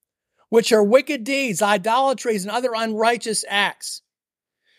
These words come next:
Unless the matter be so understood, give me a reason why Moses set up the bronze serpent for a sign and bade those that were bitten gaze at it,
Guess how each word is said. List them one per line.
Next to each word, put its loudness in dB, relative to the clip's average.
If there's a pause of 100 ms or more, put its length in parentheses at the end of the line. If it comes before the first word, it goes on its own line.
(160)
Unless 4
the -4
matter 2
be -4
so 0
understood, 0
give 4
me -6
a 0
reason 0 (500)
why 4
Moses 2
set 2
up -2
the 0
bronze -2
serpent 0
for -4
a 0
sign 0 (640)
and 0
bade 4
those 4
that -6
were -2
bitten -6
gaze 0
at 0
it, -8